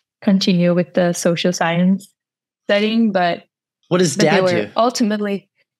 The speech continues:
Speaker 1: so he actually also graduated in the social science program.
Speaker 2: Oh, there you
Speaker 1: When
Speaker 2: go. I was
Speaker 1: but
Speaker 2: gonna
Speaker 1: yeah,
Speaker 2: say.
Speaker 1: but yeah, but he, but he, he had a, a wild trajectory. He started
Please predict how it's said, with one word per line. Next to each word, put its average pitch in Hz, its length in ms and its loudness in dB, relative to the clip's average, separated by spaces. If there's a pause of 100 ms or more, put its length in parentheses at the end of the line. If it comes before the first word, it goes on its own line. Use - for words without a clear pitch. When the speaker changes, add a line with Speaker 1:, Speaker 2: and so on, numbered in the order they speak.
(180)
Speaker 1:
so 262 100 2
he 254 180 0
actually 269 540 -2
also 220 380 0
graduated 190 680 -2 (100)
in 185 160 -2
the 180 80 -4
social 180 300 -4
science - 360 -8
program. 196 380 -4
Speaker 2:
Oh, 269 100 2
there 269 100 2
you 233 60 2
Speaker 1:
When 220 140 2
Speaker 2:
go. 110 120 -2 (200)
I 151 140 0
was 214 160 4
Speaker 1:
but - 20 -6
Speaker 2:
gonna 160 220 0
Speaker 1:
yeah, 214 280 2
Speaker 2:
say. - 0 -
Speaker 1:
but 233 180 0 (680)
yeah, 208 300 -2
but 208 280 -2
he, 233 400 -2
but 202 220 -2
he, 220 760 -4
he 214 160 -2
had 226 240 0
a, 185 240 -2 (120)
a 196 140 0
wild 170 600 -4 (480)
trajectory. 180 720 -2
He 185 120 -10
started 196 640 -2